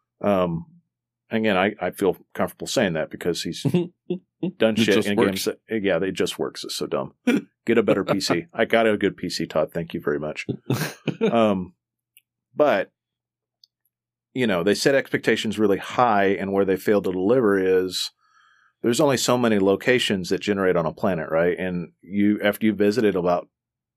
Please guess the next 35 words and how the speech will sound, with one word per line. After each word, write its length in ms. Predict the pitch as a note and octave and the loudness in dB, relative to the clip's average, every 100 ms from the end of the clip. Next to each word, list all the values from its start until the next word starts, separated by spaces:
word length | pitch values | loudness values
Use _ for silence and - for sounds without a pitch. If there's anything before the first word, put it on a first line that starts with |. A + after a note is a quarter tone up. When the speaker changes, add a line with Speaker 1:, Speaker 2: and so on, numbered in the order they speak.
| _ _ | _ _
Speaker 1:
fifteen 420 | - A2+ G#2+ A2 | -2 -2 0 -4
or 60 | F#2 | -4
twenty 240 | G#2+ F#2 | -4 -4
planets, 520 | F2 G#2 G2+ F2+ - | -2 -2 0 -2 -4
you've 140 | G2+ F#2+ | -4 -2
seen 280 | - A2+ A2 | -2 -2 0
all 200 | G2 F#2+ | 0 0
the 100 | F2+ | 0
different 340 | F2+ - - | -4 -4 -4
randomized 640 | E2+ E2+ E2+ D#2+ D#2+ - _ _ _ _ _ _ _ | -2 -2 -2 -4 -6 -12 _ _ _ _ _ _ _
location 640 | A2 A2 A2 A#2 G#2 G2+ | 2 2 2 2 2 0
events 380 | F#2 E2+ G2+ F2 | -2 0 -2 -2
that 100 | - | -6
you 120 | E2+ | -6
can 160 | E2 D2 | -8 -4
do. 280 | G#2+ F2 D#2+ | 0 2 0
And 100 | F2+ | 0
then 100 | G2+ | -2
sometimes 380 | - B2+ D3 C3+ | -2 -2 -2 -2
you 60 | C3+ | -2
run 100 | A#2 | 0
across 320 | - A2+ - | 0 0 0
weird 200 | F2 F2 | -4 -2
ones, 240 | F2+ F2 | -4 -2
like 180 | F#2 E2+ | -4 -2
there's 180 | E2+ E2+ | -4 -2
one 200 | E2+ F2 | -2 -2
that's 120 | E2 | -6
very 200 | - F#2 | -2 -2
much 260 | F#2 E2+ - | 0 -4 -2
based 240 | E2+ E2 | -2 0
off 160 | D#2+ D#2 | -2 -2
Thing. 340 | - E2 D#2+ E2+ _ _ _ _ _ _ _ _ | -4 -4 -4 -10 _ _ _ _ _ _ _ _
Um, 500 | - F2+ E2 D2 D2+ _ _ _ _ | -2 0 2 -2 -10 _ _ _ _
Speaker 2:
Mm-hmm. 440 | A#2 G2 G#2 G#2 | 0 2 2 2